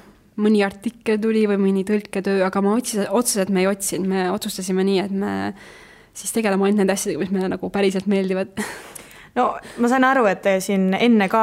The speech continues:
Speaker 2: ei olnud väga palju sellist
Speaker 1: Mhm.
Speaker 2: stabiilset tööd teinud, et kuidas te nüüd ikkagi oma reise finantseerite, et kuidas te
Speaker 1: Mhm.
Speaker 2: hakkama saate?
Speaker 1: Mhm.
Speaker 2: Või,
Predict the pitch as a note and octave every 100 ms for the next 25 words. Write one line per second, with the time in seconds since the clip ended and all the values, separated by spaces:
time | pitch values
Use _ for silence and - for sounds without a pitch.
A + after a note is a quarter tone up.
0 | G3+ F#3+ F#3 F3 G#3+ G#3 F3+ F3+ E3+ F#3+
1 | F#3 G#3+ A3 A3+ F#3 F#3 - G#3+ G#3+ F3+
2 | E3+ E3 E3 - D#4+ F#4 - - D3+ -
3 | - - F3 F3+ F3 G3 F#3+ F3 F#3 F3
4 | E3 G#3 G3 E3+ E3+ - C4+ B3 F#3+ G#3+
5 | G3 G#3+ E3 - - - - - F#3+ F#3+
6 | G#3 G#3+ A3+